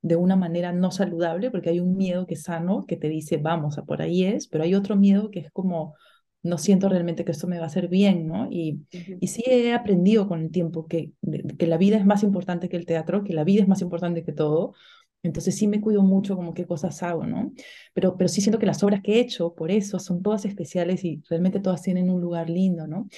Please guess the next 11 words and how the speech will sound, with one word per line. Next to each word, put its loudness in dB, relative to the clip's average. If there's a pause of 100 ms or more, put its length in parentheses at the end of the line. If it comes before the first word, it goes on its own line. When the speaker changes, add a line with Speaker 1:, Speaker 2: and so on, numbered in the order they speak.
(220)
Speaker 1:
Igual 4
hay 6
una 8
obra 2
que 4
me 2
ha 0
marcado 0
mucho 0
y -4
que -6